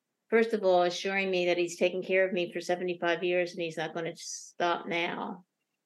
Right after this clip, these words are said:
Secondly, and this is the thing that has been a real anchor for me, that I truly believe in the sovereignty of God. And this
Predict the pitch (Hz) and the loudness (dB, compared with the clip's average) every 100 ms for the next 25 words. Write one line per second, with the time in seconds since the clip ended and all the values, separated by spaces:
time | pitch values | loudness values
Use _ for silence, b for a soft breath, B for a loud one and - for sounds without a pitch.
0 | _ _ - 233 240 220 202 190 180 180 | _ _ 6 6 6 2 2 2 0 -2
1 | - - 180 180 214 233 269 208 185 190 | -6 -4 -2 0 0 -2 -4 -4 -4 -4
2 | 190 190 175 180 175 180 170 190 214 - | -2 0 0 -2 -4 -4 0 0 0 2
3 | 180 175 175 165 170 170 170 185 180 _ | 0 0 -4 -6 -8 -6 -6 -6 -10 _
4 | _ b b _ 196 185 196 226 226 - | _ b b _ 4 4 6 4 0 0
5 | 233 220 202 190 185 185 180 175 160 160 | 4 6 4 2 2 2 2 0 -2 0
6 | 170 170 175 170 175 165 160 175 170 175 | 0 0 0 -4 -2 -2 -2 -2 -2 -2
7 | - 120 175 185 214 214 - - | -4 -2 0 2 2 2 -6 -16